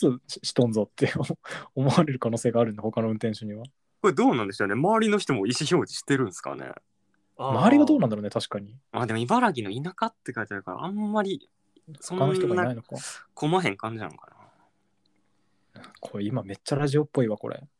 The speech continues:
Speaker 3: <laughs>
Speaker 1: これ、へえ、興味深い。うん、でも、や、やる、やるに越したことはないね、でも。
Speaker 2: まあね。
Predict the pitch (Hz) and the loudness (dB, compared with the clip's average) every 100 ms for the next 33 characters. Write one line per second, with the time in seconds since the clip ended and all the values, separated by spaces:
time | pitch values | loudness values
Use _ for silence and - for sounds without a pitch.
0 | - - 170 139 226 254 - 240 226 214 | -12 -6 -4 -2 -2 -4 -4 -6 -4 -4
1 | 254 - _ _ _ _ _ _ - - | -4 -8 _ _ _ _ _ _ -20 -10
2 | 123 113 110 - _ _ _ - - 113 | -8 -8 -10 -12 _ _ _ -14 -10 -8
3 | 113 - 131 135 131 127 135 - _ _ | -10 -8 -2 0 0 0 -4 -4 _ _
4 | _ _ _ _ _ _ _ _ _ _ | _ _ _ _ _ _ _ _ _ _
5 | _ _ _ _ _ _ _ _ _ _ | _ _ _ _ _ _ _ _ _ _
6 | _ - 98 101 117 120 127 113 101 110 | _ -18 -10 -8 -6 0 2 2 0 -10
7 | 151 135 131 147 170 - _ 131 123 143 | -2 0 2 0 -2 -8 _ -2 2 4
8 | 247 254 - _ _ - 120 214 - - | 2 0 -6 _ _ -2 2 2 2 -6
9 | - - _ - 135 131 98 107 95 95 | -10 -14 _ -2 0 0 -2 -6 -10 -12
10 | 95 98 113 117 104 - 80 | -12 -10 -8 -4 -4 -6 -14